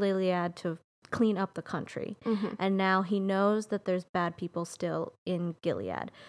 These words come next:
Speaker 1: So he's trying to weed those people out and only have the purely devout.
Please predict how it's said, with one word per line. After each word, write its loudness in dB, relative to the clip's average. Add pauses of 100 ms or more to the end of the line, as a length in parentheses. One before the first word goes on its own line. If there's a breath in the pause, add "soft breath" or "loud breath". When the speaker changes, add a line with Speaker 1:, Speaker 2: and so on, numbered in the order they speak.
(140 loud breath)
Speaker 1:
So 0
he's -4
trying -2
to -6
weed -6
those -4
people -6
out 0
and -4
only -4
have -6
the -8
purely -6
devout. -8